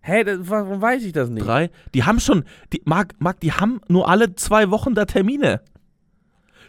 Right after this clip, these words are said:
Speaker 2: Die treffen sich im April sechsmal. Marc, also das
Speaker 1: Ich bin gerade wirklich, also wirklich ganz ernst, ohne Witz, ohne irgendwie Unterton, <laughs> ich bin geschockt.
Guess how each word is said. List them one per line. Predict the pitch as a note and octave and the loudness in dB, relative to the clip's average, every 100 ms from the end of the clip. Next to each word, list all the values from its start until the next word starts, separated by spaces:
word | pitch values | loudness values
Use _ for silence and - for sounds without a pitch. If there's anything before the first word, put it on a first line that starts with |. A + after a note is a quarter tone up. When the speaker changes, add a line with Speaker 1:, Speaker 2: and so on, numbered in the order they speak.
| - | -2
Speaker 2:
Die | |
treffen | F#3 G3+ C4 D4 | 0 2 0 0
sich | F#3+ A3 - | -2 -4 -2
im | A3+ G#3+ | -2 0
April | E3 F3 A#3 A#3 | 0 0 0 0
sechsmal. | D#3+ A3+ - G3 A3 D#3 - _ _ _ _ _ _ _ _ _ _ _ _ _ _ _ _ _ _ _ _ _ _ _ _ _ _ _ _ _ _ _ _ | 2 0 0 2 2 2 -4 _ _ _ _ _ _ _ _ _ _ _ _ _ _ _ _ _ _ _ _ _ _ _ _ _ _ _ _ _ _ _ _
Marc, | A2+ A2 | -2 0
also | G#2+ G2+ | 0 0
das | G#2+ - | -2 -4
Speaker 1:
Ich | - | -4
bin | - | -2
gerade | D3+ A#2+ B2+ | -2 -4 -4
wirklich, | B2+ G#3+ | -6 -4
also | A2+ G#2+ G2+ | -4 -4 -6
wirklich | A2+ A2 - | -8 -8 -6
ganz | B2 D3+ | -6 -4
ernst, | G#2+ B2 C3+ - - | -4 -4 -6 -16 -8
ohne | A#2+ D#3 C#3+ | -2 -2 0
Witz, | C3 - - | -2 -4 -8
ohne | B2 C#3+ E3 E3+ E3 _ _ _ _ | -4 -2 -2 -4 -6 _ _ _ _
irgendwie | - C3+ C#3+ C#3+ | -8 -6 -4 -4
Unterton, | C3+ C#3+ A#2+ A#2 B2 C#3+ - _ _ | -2 -2 -2 -2 -4 -6 -14 _ _
<laughs> | _ _ | _ _
ich | - | -6
bin | D3+ - - D#3 | 2 0 0 -8
geschockt. | - - - A#2+ - | -12 -8 -4 -4 -6